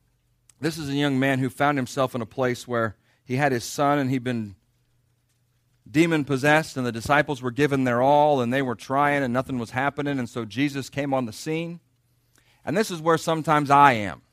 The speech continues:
I, I don't know about you, but sometimes I find myself here in this place. I know,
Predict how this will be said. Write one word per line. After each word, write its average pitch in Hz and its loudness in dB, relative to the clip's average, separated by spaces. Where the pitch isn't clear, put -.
I, 127 -2
I 151 6
don't 135 2
know 135 2
about 123 2
you, 135 -2
but 131 -8
sometimes 160 0
I 131 4
find 151 0
myself 131 2
here 135 2
in 143 0
this 135 -2
place. 123 0
I 202 4
know, 185 2